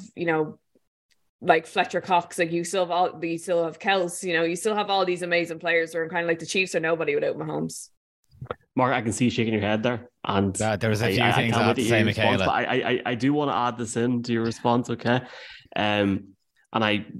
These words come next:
Speaker 2: thought of this when I thought of you last night. Hassan Reddick, obviously having the, the best Carolina or the best, uh, Arizona Cardinals performance.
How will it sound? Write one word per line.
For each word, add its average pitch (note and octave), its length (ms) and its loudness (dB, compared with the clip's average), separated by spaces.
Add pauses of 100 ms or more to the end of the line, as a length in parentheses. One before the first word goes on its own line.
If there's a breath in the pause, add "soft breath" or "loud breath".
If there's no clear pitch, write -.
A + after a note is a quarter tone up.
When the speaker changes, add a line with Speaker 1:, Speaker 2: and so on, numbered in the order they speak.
(180)
Speaker 2:
thought A2+ 200 0
of A2+ 80 -2
this A2 260 0
when G2+ 120 0
I F#2+ 40 -2
thought G#2 200 2
of G#2+ 60 4
you G2+ 80 2
last G2 260 -2
night. G2+ 220 0 (380 soft breath)
Hassan A#2 360 -2
Reddick, A2+ 420 0
obviously G2+ 300 -2
having F#2+ 300 2
the, F#2 240 0
the - 80 -6
best G2 340 0
Carolina G2 500 0
or G2 160 0
the G2 120 0
best, G2+ 420 -4
uh, G2+ 260 2
Arizona G2+ 380 0
Cardinals G#2 380 -2
performance. A2 420 -2